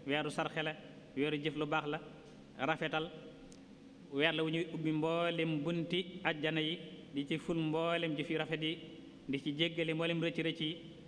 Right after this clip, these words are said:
woor la wu ñuy nangoo ñaan yi, di ci yëkkati daraja yi, di ci jéggale ñaawteef yi, weer la wax sunu Boroom daf ci gën a yaatal ak tabam subhaanahu wa taala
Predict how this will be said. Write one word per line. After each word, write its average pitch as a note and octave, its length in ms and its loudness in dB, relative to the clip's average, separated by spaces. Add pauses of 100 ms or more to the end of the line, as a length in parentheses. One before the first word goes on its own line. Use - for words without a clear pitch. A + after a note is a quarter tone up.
(380)
woor D3+ 220 4
la E3 120 2
wu E3 60 4
ñuy D#3+ 140 2
nangoo D#3+ 400 2
ñaan E3 300 4
yi, D#3+ 140 -2 (120)
di C3+ 120 0
ci D#3+ 80 -2
yëkkati D#3 300 -2
daraja D#3+ 300 2
yi, E3 80 2
di D3 140 -2
ci D#3+ 80 -6
jéggale D#3+ 360 0 (100)
ñaawteef D#3+ 360 2
yi, E3+ 140 -2 (840)
weer D3+ 200 4
la D3+ 160 2
wax D3 120 -4
sunu D3+ 120 0
Boroom D3 120 4
daf C#3+ 100 0
ci D3 100 0
gën C#3+ 140 2
a C#3 40 2
yaatal D3 300 0
ak C3+ 120 -4
tabam D3+ 260 2 (400)
subhaanahu C#3+ 220 2
wa C#3+ 60 2
taala D3 340 2